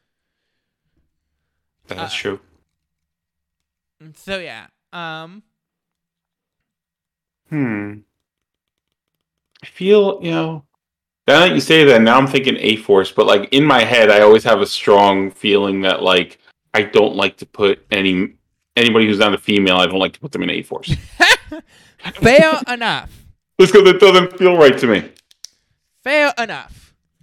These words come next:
Speaker 1: Yes. Darkstar, though, she's in my A-Force.
Speaker 2: Yeah, <laughs> she's good.
Speaker 1: Yeah. But, um, no, I think, I think I wanna go with Guardians.
Speaker 2: Okay,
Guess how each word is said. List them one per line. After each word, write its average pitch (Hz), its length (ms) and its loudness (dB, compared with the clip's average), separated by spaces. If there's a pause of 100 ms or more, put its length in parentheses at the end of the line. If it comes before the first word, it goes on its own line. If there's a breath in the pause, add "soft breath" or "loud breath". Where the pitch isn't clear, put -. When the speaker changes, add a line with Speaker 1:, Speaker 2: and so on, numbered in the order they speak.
(340)
Speaker 1:
Yes. - 460 -14 (880)
Darkstar, 170 400 2
though, 175 140 0
she's 127 240 -8
in 101 100 -2
my 90 120 -2
A-Force. - 500 -10 (360)
Speaker 2:
Yeah, 175 300 -2 (160)
<laughs> - 160 -20
she's 185 260 -20
good. 147 640 -14 (320)
Speaker 1:
Yeah. 156 280 -6 (160)
But, 139 160 6
um, 131 420 2 (360)
no, 190 120 2
I 196 100 4
think, 262 340 -6
I 226 60 -8
think 254 220 -6
I - 20 -4
wanna 254 180 -4
go 240 120 -4
with 226 100 -10
Guardians. - 560 -6
Speaker 2:
Okay, 285 320 -14